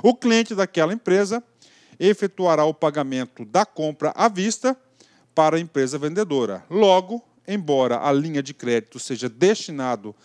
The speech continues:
à empresa vendedora, que opera o convênio, quem é financiado é o cliente da empresa e não ela própria, né? Olha que coisa interessante. Então, no vendor, né, você vai financiar a empresa que vai vender, mas diretamente quem tá sendo financiado é quem que é?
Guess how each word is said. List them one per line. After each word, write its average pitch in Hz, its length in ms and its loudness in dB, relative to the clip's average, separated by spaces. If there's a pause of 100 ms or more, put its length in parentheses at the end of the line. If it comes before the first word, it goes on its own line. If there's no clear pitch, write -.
(220)
à 143 140 0
empresa 135 420 -2
vendedora, 175 640 -2 (540)
que 240 100 2
opera 151 440 0
o - 20 -8
convênio, 175 580 -4 (200)
quem 226 260 2
é 185 80 0
financiado 160 880 -2
é 160 120 -2
o 160 100 -2
cliente 151 480 -4
da 165 100 -4
empresa 135 540 -2
e 165 100 -6
não 139 460 -2
ela 143 300 0
própria, 117 420 -6
né? 123 100 -4
Olha 151 200 -2
que 143 160 -12
coisa 131 260 -4
interessante. 117 400 -6
Então, 143 140 -2
no 143 80 -2
vendor, 196 500 2
né, 165 240 -2 (360)
você - 140 -4
vai 160 140 2
financiar 151 500 -4
a 160 40 -4
empresa 160 500 0
que - 140 -8
vai 135 140 0
vender, 185 420 -4 (400)
mas 165 240 0
diretamente 208 800 0
quem 240 280 -4 (340)
tá 185 100 2
sendo 175 260 -6
financiado 185 640 -2
é 220 60 -4
quem 220 180 -8
que - 120 -2
é? 120 220 0